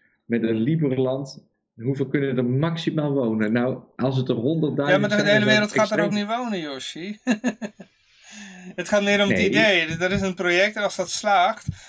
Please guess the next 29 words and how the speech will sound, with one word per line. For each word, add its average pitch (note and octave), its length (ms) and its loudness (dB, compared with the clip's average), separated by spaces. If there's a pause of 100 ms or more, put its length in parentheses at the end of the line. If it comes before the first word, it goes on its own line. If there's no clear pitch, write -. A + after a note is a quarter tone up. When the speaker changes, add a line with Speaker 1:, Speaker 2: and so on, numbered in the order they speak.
(120)
Speaker 2:
dan F#3 140 -6
krijgt G3 260 -2
dat F3+ 140 -8
een F3 60 -10
sneeuwbaleffect. D#3 920 -4
Dan C#3 120 -18
gaan D#3 160 -8
meer F3+ 220 -2
mensen D3+ 320 -8
dat C3 140 -10
doen, A#2 300 -12
snap C3+ 320 -14
je? A#3+ 220 -10 (840)
En D3+ 160 -8
dan, D#3 200 -4
dan E3 140 -6
krijg F3 240 0
je F3+ 80 -6
meer F3 240 -2
van... F3+ 180 -10
De, E3+ 60 -10
en E3 120 -6
je E3 100 -6
hebt E3+ 140 -2
dat E3 140 -6
de D#3+ 100 -10
Free E3 200 -8
Cities, F3 640 -12
eh, F3+ 520 0